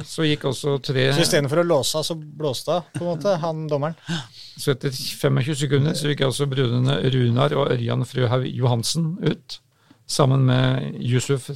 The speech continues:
Speaker 1: Taspas, eh, på Nordstrand, og inn kom Trygve Solberg Årstad, Alex Holm og Reda Schick. Og dette var jo da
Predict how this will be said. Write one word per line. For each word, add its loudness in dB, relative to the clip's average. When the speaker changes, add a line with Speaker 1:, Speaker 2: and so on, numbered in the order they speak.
Speaker 1:
Taspas, -2
eh, 2
på -4
Nordstrand, 0
og 4
inn 2
kom 0
Trygve 0
Solberg 0
Årstad, 2
Alex 0
Holm 0
og 4
Reda 2
Schick. -6
Og 0
dette 4
var 6
jo 4
da 4